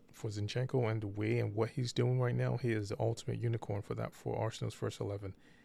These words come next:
He has some real badass assists and pre-assists. And to me, he was the man of the match 'cause everything that happened, however he,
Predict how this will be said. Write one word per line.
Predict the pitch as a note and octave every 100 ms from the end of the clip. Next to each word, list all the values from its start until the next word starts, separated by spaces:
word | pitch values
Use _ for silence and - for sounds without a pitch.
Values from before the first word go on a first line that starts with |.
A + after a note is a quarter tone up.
| - - - _
He | - G#2
has | - A2+ A2+ - - -
some | - G#2 F#2+
real | G#2+ A2
badass | G#2+ G#2+ G#2+ G#2+ G#2
assists | - - A#2 A#2 -
and | - G#2+ G2
pre-assists. | - F#3+ - - - - - - - - - - -
And | G#2+
to | -
me, | A2 G#2
he | A#2
was | A2
the | G2
man | G2 G2+
of | G2+
the | F#2+
match | G2 F#2 -
'cause | G2+ G2+ - - - - -
everything | G2+ A2 - C3 A#2
that | A2
happened, | A2+ A2 - A2 G#2+
however | - G#2+ A2 A2+ A#2
he, | A2+